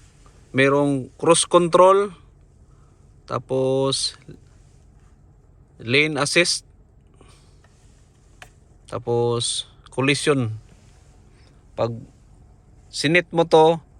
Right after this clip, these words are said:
tapos malapit na yung sa-, sasakyan na sa harap mo,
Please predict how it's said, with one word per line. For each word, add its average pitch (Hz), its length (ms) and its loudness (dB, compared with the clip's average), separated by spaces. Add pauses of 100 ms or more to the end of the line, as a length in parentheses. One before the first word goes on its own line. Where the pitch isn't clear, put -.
(180)
tapos 131 640 -4
malapit 139 480 -2
na 139 160 0
yung 135 480 0
sa-, - 160 -10 (160)
sasakyan 135 560 -4
na 135 80 0
sa 131 160 -2
harap 131 240 -2
mo, 143 240 -2